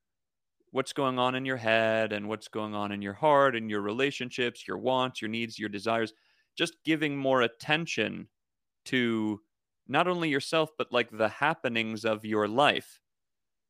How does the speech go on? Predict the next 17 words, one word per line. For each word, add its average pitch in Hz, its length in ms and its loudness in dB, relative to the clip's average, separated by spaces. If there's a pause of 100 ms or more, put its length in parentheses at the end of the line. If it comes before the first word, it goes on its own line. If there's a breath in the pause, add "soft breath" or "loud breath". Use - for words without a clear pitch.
(200)
And 120 260 0
this - 380 -6 (280)
kind 156 180 0
of 135 100 0
includes, 131 840 -2 (1120)
uh, 113 160 6
so 147 280 0
many 151 260 2
things 139 440 0
like 104 220 -2
fitness, 147 580 -2
paying 107 340 -2
more 107 120 0
attention 104 360 -6
to 98 80 -10
your 98 120 -4
body, 139 500 4